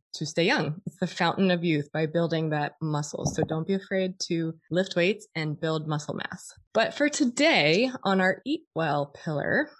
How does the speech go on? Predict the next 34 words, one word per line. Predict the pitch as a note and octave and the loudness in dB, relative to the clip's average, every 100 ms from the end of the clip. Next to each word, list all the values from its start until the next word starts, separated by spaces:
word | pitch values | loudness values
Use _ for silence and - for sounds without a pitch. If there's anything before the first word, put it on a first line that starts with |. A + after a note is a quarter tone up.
| _ | _
I | G3+ C4 E4+ | 0 2 4
want | C#4 A3+ - | 4 2 0
to | - | -2
share | A3 A3 F#3+ | 0 2 4
a | G3 | 2
few | G3 D#4+ - | 2 0 2
of | A#3+ | 2
our | A#3 | -2
tips, | A#3 F3 - - | -2 -4 -4 -4
our | - F3+ F3+ - _ - | 0 2 2 -2 _ -4
three | B3 C4 C#4+ D4 D#4 D#4 _ | 0 2 2 0 -2 -6 _
Eat | B3 - | -4 0
Well | B3+ | 0
tips | B3+ - F#3+ - | 0 0 -2 0
that | - | -2
we | E3+ G#3 | 2 2
love | G#3 F#3 F#3 | 4 2 0
to | A3+ | -6
share, | - D#3+ D3 E3+ F3 | -2 -2 -2 -4 -6
but | F#3+ A3 | -4 0
also | C4+ - - F4 | 0 -2 0 2
dive | G#3 G3 G3 | 2 2 2
in | G3 | 0
a | - | 0
little | G3 C#4+ F4 | -2 -2 -2
bit | E3+ E3 - | 0 0 -2
into | F#3 F#3+ - F#3 F3 F3 E3 _ | -2 -2 -2 0 2 0 -4 _
how | _ A#3 B3+ | _ 0 2
important | C4 A#3 A#3 - F#3 | 2 0 -2 0 0
it | |
is | F3 E3+ - - | 0 -2 -6 -4
to | F#3+ F#3 - _ | -2 -2 -6 _
count | - - F#3+ - - | -18 -4 -4 -4 -4
things. | C#3+ C3+ D#3 D3+ | -2 -2 -4 -6